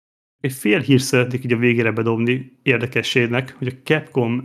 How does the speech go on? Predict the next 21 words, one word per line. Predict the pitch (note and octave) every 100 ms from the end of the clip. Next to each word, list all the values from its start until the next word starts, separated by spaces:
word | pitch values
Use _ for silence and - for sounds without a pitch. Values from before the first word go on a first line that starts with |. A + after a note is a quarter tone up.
| -
egy | -
tíz | D3+ C3+
kérdésből | - A#2 A#2 - A#2
álló | A#2 B2
kérdőívet | C#3+ C3 A#2 G#2+ G#2+ G#2
tett | - G#2 -
online | C#3 A#2 A2 B2+
elérhetővé. | A#2 G#2+ B2+ B2 B2 C#3+ - _
Benne | B2+ C#3+ D3 C3
lesz | A#2+
majd | - A#2
a | A2+
link | A2+ A2+
a | A#2 A2+ G#2+ -
leírásban, | A#2+ A#2+ A2+ A2 - A2+
szóval | A2 A#2 A2+
nyugodtan | A2+ A#2+ A#2 A2+ -
töltsétek | A#2 A#2 - C3 -
ki | - C3 -
ti | - A#2+ B2+
is. | C#3 -